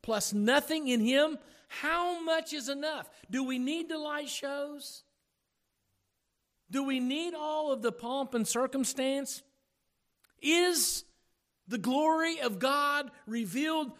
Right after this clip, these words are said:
through the person and work of Jesus Christ enough? I say it is.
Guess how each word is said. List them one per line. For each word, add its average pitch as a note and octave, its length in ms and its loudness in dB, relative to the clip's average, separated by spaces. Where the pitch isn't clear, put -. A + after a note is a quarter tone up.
through B3 220 0
the A3+ 80 -2
person C#4 520 2
and A3 140 0
work C4 300 2
of G#3+ 100 0
Jesus A#3+ 400 -2
Christ A#3+ 540 -8
enough? G#3 680 -8
I F#3 200 -8
say A#3 300 -4
it C4+ 100 -2
is. D#4+ 420 -6